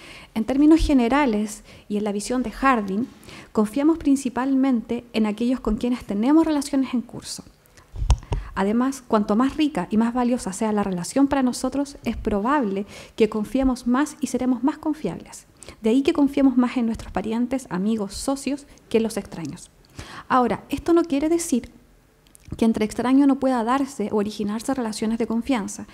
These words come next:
que puedan enmarcarse bajo la noción de intereses encapsulados. Por el contrario, ello puede ocurrir siempre que la relación no sea esporádica o pasajera,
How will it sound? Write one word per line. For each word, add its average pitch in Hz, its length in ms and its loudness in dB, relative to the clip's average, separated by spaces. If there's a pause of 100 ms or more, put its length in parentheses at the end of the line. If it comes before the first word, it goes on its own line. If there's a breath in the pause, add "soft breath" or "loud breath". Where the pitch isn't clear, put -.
(220 loud breath)
que 220 100 0
puedan 247 280 2
enmarcarse 240 580 -2
bajo 277 220 -2
la 247 120 -4
noción 226 320 -4
de 262 80 2
intereses 220 400 -2
encapsulados. 233 800 -4 (480 loud breath)
Por 240 120 2
el 240 100 2
contrario, 254 480 -2 (340)
ello 269 180 4
puede 285 160 2
ocurrir 269 340 0
siempre 311 440 2
que 262 80 -2
la 220 120 -2
relación 214 460 -4
no 254 80 0
sea 247 180 -4
esporádica 247 520 -2
o 277 40 -2
pasajera, 269 520 -6